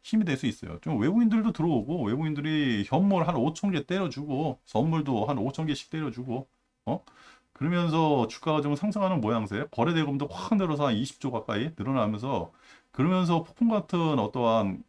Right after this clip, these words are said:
화랑 증시가, 어, 됐으면 좋겠는데 아, 반응이 없어요.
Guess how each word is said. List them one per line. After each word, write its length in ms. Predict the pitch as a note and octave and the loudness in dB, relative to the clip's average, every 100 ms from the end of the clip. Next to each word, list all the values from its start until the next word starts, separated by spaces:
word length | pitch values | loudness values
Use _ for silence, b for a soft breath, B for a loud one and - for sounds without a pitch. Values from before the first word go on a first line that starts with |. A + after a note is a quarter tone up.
| _ - | _ 0
화랑 300 | A3+ A3+ E3 | 2 4 2
증시가, 500 | C3+ C3 A2 F2 - _ _ - | 0 0 -2 -2 -4 _ _ -6
어, 140 | F#2 | -4
됐으면 320 | A2+ A#2+ C3 | -4 -2 -2
좋겠는데 580 | G2+ A#2+ F#2+ E2+ A#2+ G#2 B B B B _ _ | -2 -4 -6 -6 -6 -8 B B B B _ _
아, 420 | D3+ F#3 F#3+ F#3+ - | -4 0 2 0 -2
반응이 340 | A#2 C#3 D#3+ | -2 2 2
없어요. 360 | G#2+ - E2+ | -2 -8 -12